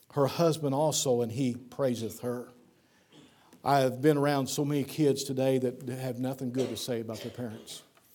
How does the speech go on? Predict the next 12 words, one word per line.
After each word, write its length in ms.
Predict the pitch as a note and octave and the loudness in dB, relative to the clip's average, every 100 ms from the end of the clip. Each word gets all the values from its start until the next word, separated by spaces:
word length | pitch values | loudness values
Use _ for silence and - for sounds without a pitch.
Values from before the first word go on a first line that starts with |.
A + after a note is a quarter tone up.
| - - | -20 2
have 140 | D3+ D3 | 4 8
nothing 300 | F3+ F3+ E3+ | 8 8 10
good 160 | F#3+ | 10
to 80 | D#3 | 10
say 220 | D3+ F3+ | 8 10
about 240 | E3+ D#3+ E3+ | 12 10 10
mom, 460 | E3+ D#3 C3+ A#2 - _ _ _ _ - | 8 8 4 -2 -18 _ _ _ _ 0
have 200 | D#3+ F3 | 8 8
nothing 260 | E3 F3+ E3+ | 10 6 8
good 200 | E3+ F#3 | 8 10
to 60 | D#3 | 6
say 440 | - E3+ D#3+ C#3+ | 8 8 8 4